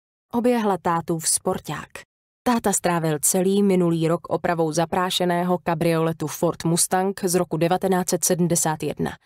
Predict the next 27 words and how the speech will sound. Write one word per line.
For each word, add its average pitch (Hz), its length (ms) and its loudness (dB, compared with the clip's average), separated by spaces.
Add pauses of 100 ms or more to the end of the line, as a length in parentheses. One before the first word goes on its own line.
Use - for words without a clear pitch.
(520)
Motor 254 240 2
ležel 208 400 2
rozložený 196 540 2
po 196 100 2
celé 185 280 0
garáži. 165 480 -2 (600)
Co - 160 0
nejtišeji 214 760 0
se 190 180 0
kradla 175 420 -2
k 170 100 -8
zadním 180 420 2
dveřím. 160 520 -2 (500)
Kroky 180 280 0
zevnitř 180 480 0
se - 180 0
přiblížily. 160 600 -2 (600)
Skrčila 208 500 -2
se 196 220 2
za 190 120 2
nárazníkem, 170 720 2
když 165 200 0
se 175 120 0
dveře 175 260 0
do 180 100 2
garáže 180 360 0
otevřely. - 460 -6